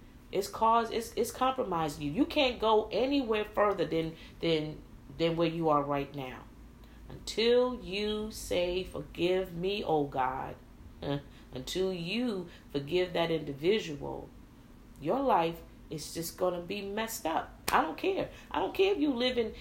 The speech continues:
in a beautiful home and you, you making six figures and you traveling the country and all of that. Yeah, you having fun and all, but I'm telling you, your life would be ten times better, <laughs> right? It would be way better than where you are right now.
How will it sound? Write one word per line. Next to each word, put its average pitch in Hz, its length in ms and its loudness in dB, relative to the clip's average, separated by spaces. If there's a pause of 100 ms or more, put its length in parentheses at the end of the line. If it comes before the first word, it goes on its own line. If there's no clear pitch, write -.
(160)
in 208 120 0
a 190 60 2
beautiful 208 440 -2
home 208 440 2
and 170 140 -2 (220)
you, 202 260 -4 (120)
you 202 80 -2
making 202 300 2
six 214 300 0
figures 214 560 0
and 156 160 2 (200)
you 202 120 -4
traveling 196 520 4
the 190 80 -2
country 196 480 0
and 196 120 -2
all 196 240 6
of 190 60 6
that. 190 280 4 (220)
Yeah, 302 220 8
you 262 260 4
having 269 300 6
fun 349 320 4
and 254 100 4
all, 220 200 8
but 233 280 2
I'm 233 180 2
telling 339 320 4
you, 156 160 2 (220)
your 294 220 8
life 302 200 6
would 247 140 2
be 226 140 -2
ten 320 280 2
times 285 300 4 (440)
better, 554 440 8 (600)
<laughs> 220 180 6 (540)
right? 415 440 8
It 466 120 6
would 523 120 10
be 523 140 0 (140)
way 605 360 10
better 285 240 8
than 233 160 4
where 226 100 2
you 202 220 4
are 180 120 8
right 156 300 2
now. 139 200 -6